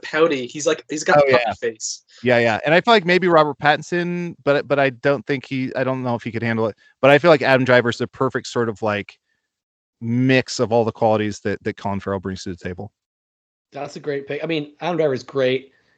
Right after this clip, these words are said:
Speaker 3: Um, love him in Star Wars. You know, I, I never saw Marriage Story 'cause I like to be happy. Um,
Speaker 2: <laughs>
Speaker 3: but, uh, I hear he was pretty good in that. And he's funny too. Like, he's,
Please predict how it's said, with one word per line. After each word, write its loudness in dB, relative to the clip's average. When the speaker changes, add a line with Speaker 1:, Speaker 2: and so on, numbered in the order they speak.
Speaker 3:
Um, -4
love 4
him 2
in 0
Star 0
Wars. -2
You -2
know, -2
I, -8
I 6
never 4
saw 2
Marriage 0
Story 2
'cause -4
I 0
like 0
to -10
be -6
happy. -4
Um, 0
Speaker 2:
<laughs> -16
Speaker 3:
but, 0
uh, 0
I 0
hear 0
he -4
was -4
pretty -6
good -2
in -4
that. -4
And 0
he's 0
funny -2
too. -4
Like, 0
he's, -14